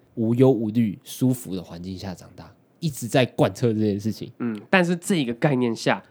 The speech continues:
Speaker 2: 他们其实是食物。
Speaker 1: 哎，对。
Speaker 2: 对啊，就是这个表面上看起来就是，哦，非常的可爱啊，怎么样的，但是实际上他们却是食物。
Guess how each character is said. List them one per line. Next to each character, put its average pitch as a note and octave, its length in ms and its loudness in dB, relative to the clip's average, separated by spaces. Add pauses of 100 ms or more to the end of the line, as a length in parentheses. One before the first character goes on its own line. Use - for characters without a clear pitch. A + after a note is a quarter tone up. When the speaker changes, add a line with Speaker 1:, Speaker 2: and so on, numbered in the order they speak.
(100)
Speaker 2:
他 C#3 100 -6
们 A#2+ 240 -2 (120)
其 - 180 -12
实 A2 100 -12
是 A#2+ 140 -4
食 G#2 260 -6
物。 G#2 200 -8 (400)
Speaker 1:
哎， C3+ 200 -8
对。 G2 240 -6 (140)
Speaker 2:
对 B2 100 -6
啊， A2+ 120 -8
就 E3+ 100 -4
是 E3 180 -2 (260)
这 A#3+ 120 0
个 C#3 180 0 (360)
表 C3+ 200 4
面 F#3 220 6
上 E3+ 180 2
看 E3 180 0
起 B2+ 120 -6
来 G#2 60 -4
就 A#2+ 100 -4
是， C3+ 200 -6
哦， C3+ 120 -2
非 D#3 180 -4
常 C3 180 -4
的 A#2+ 100 0
可 A2+ 220 -12
爱 B2+ 240 -4
啊， A2 200 -4
怎 G#2 140 -10
么 G#2 80 -8
样 A2 160 -4
的， G2+ 140 -10
但 C3+ 140 -4
是 C3+ 140 -2
实 A#2+ 300 -8
际 B2 160 -6
上 A#2 160 -4
他 A#2+ 140 -2
们 A2 120 -4
却 A2 160 -6
是 G#2+ 140 -6
食 F#2+ 240 -10
物。 G2 180 -6